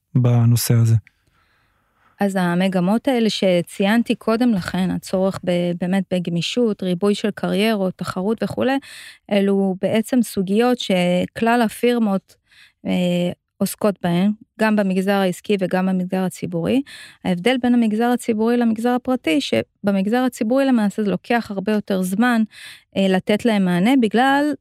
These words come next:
Speaker 2: שצריך להגיע לאיזשהו קונסנזוס. יש הרבה מאוד שחקנים שנמצאים בתוך המערכת,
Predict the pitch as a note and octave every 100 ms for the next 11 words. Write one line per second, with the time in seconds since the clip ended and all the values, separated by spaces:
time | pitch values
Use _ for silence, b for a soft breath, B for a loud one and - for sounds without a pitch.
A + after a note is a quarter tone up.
0 | - - - A#3 - G#3 G#3 A#3+ G#3+ G#3
1 | G#3+ - F#3+ - F#3+ - G#3+ G3 D#3+ -
2 | G3 E3+ G3+ A3+ A#3 - G3 - F3+ F3+
3 | G3+ - F3+ F3+ - F#3+ F#3+ F#3+ F#3 F#3
4 | F3+ F3+ F3+ A3+ -